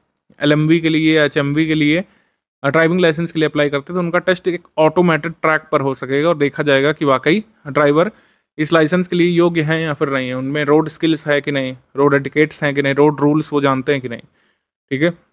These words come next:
तो इसलिए ये मारुति सुजुकी इंडिया ने ये कम्प्लीटली ऑटोमेटेड, अ, ड्राइविंग टेस्ट ट्रैक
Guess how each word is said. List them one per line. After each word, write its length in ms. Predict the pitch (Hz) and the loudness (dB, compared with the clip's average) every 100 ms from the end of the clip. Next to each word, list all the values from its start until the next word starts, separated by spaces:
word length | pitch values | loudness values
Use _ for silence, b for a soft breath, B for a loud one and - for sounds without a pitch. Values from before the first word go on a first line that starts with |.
| _ | _
तो 140 | 135 139 | -4 -2
इसलिए 540 | 143 147 147 156 147 | -2 0 0 2 0
ये 100 | 190 _ _ _ - | -2 _ _ _ -4
मारुति 280 | 151 156 190 | -2 0 0
सुजुकी 280 | 175 156 175 | -2 -4 -2
इंडिया 260 | 160 160 | 2 2
ने 160 | 156 196 - _ _ 143 | 0 -4 -10 _ _ -4
ये 60 | |
कम्प्लीटली 480 | 151 151 156 156 190 | -2 0 0 -2 -2
ऑटोमेटेड, 680 | - 156 160 156 147 175 165 - | 0 0 2 0 0 -4 -6 -6
अ, 200 | 135 131 131 _ _ - | -4 -2 -4 _ _ -14
ड्राइविंग 500 | 135 151 151 170 180 | -2 2 2 0 -2
टेस्ट 300 | 170 160 165 | -4 -4 -4
ट्रैक 320 | 147 151 165 | -2 0 0